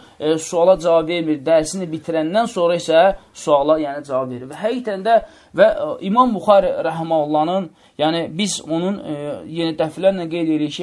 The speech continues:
yəni onun ayrıca fiqh kitabı yoxdur. Yəni kimsə desin ki, İmam, İmam Buxarinin məzhəbi budur, budur. Yox, İmam Buxarinin fiqhi, İmam Buxarinin bütün elmi, bax, onun qoyduğu bu, yəni kitabdır. Və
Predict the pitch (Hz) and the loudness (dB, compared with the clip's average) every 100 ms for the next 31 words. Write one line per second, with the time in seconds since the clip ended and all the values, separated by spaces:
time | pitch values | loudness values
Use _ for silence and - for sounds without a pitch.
0 | 160 165 196 170 160 151 180 185 196 - | -4 -2 -2 2 2 2 -6 -8 -10 -10
1 | - 160 160 165 131 - - - _ _ | -2 -2 0 -2 -4 -8 -20 -20 _ _
2 | _ _ 131 131 127 175 165 147 147 165 | _ _ -6 -6 -6 -8 -6 -8 -8 -6
3 | 165 143 151 147 139 127 123 113 135 147 | -6 -4 -4 -4 -6 -14 -12 -8 -6 -4
4 | 151 147 - - 117 147 139 131 127 123 | -6 -8 -20 -10 0 0 2 0 -2 -4
5 | 120 120 123 127 117 117 135 123 151 185 | -8 -8 -8 -8 -8 -10 -10 -10 -8 -4
6 | 196 160 165 143 127 123 151 - 156 170 | -4 0 0 0 -2 -8 -10 -2 0 0
7 | 170 _ - - 156 185 185 165 165 156 | -2 _ -20 -6 -2 0 -2 -2 0 0
8 | 151 - - - 196 160 160 170 170 147 | -2 -10 -14 -6 -2 -2 -2 -2 -4 -4
9 | 147 160 175 - 147 143 135 160 147 151 | -2 -2 -4 -8 -6 -4 -4 -4 -4 -4
10 | 156 - - 147 160 156 - 139 110 110 | -6 -8 -4 -2 -2 -4 -6 -6 -6 -14
11 | _ - - 170 | _ -20 -4 0